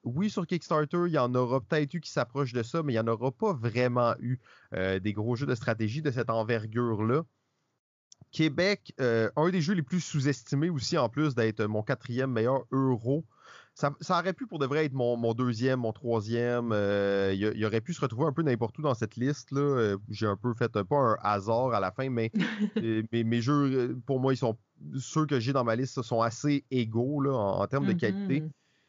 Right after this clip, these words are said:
Speaker 1: Québec est un jeu très sous-estimé, mais qui n'a pas du tout mal vieilli. Euh,
Speaker 2: Ok.
Speaker 1: à ce jour, qui est encore un jeu qui a des mécaniques qui sont, euh, qui sont encore fraîches. C'est encore un jeu qui peut surprendre des joueurs, donc en jouant à ça,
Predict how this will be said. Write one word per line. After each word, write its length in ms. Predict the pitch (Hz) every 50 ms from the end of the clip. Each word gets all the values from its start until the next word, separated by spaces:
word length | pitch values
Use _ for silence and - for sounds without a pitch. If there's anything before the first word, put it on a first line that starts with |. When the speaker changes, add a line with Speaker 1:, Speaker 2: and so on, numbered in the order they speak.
| _ _ _ _ _ _ -
Speaker 1:
Québec 400 | - 180 160 151 208 220 214 -
est 140 | 156 -
un 140 | 151 135 131
jeu 420 | 120 117 156 170 180 185 180 - - -
très 200 | - - 180 190
sous-estimé, 640 | 185 - 160 151 151 147 - - - 147 170 196 - -
mais 160 | 131 127 127
qui 200 | - - - 139
n'a 180 | 139 135 127 127 - _ -
pas 280 | 180 185 185 190 196 - -
du 240 | 139 110 113 131 127
tout 220 | - - - 185
mal 420 | 160 139 131 143 147 147 151 143 127
vieilli. 580 | 110 117 113 123 127 120 117 117 117 110 - - _ _ _ _ _ _ _ _ _ -
Euh, 420 | - 98 95 90 95 95 92 92 92
Speaker 2:
Ok. 380 | 127 185 214 - - - - - _ _ -
Speaker 1:
à 120 | 127 127
ce 240 | 123 - 156 147 135
jour, 400 | 113 113 139 160 170 175 175 147
qui 120 | - 135 127
est 120 | 117 -
encore 280 | 139 135 - 175 180 170
un 60 | 156
jeu 140 | 135 147 190
qui 100 | - -
a 60 | 123
des 120 | 117 117 117
mécaniques 600 | 120 139 143 - - 147 120 123 143 170 - -
qui 140 | - - -
sont, 480 | - - 135 131 139 143 147 156 - - -
euh, 720 | 113 107 104 101 101 98 98 98 101 98 101 104 104 98 90 - - - -
qui 100 | - -
sont 80 | 165
encore 320 | 160 147 143 180 190 180 143
fraîches. 800 | - - 127 131 156 170 160 120 - - - - - - - - _ - - - _
C'est 140 | - - 139
encore 280 | 131 131 190 202 185
un 60 | 185 160
jeu 120 | 156 190
qui 100 | - -
peut 140 | - 170 160
surprendre 720 | - - - 190 143 - - - 156 170 175 175 160 143 120
des 140 | 123 117
joueurs, 460 | 110 107 117 123 127 143 160 185 175 139
donc 180 | 120 110 113
en 160 | 113 107 110
jouant 180 | 107 117 135 139
à 80 | 120 113
ça, 220 | 113 - 180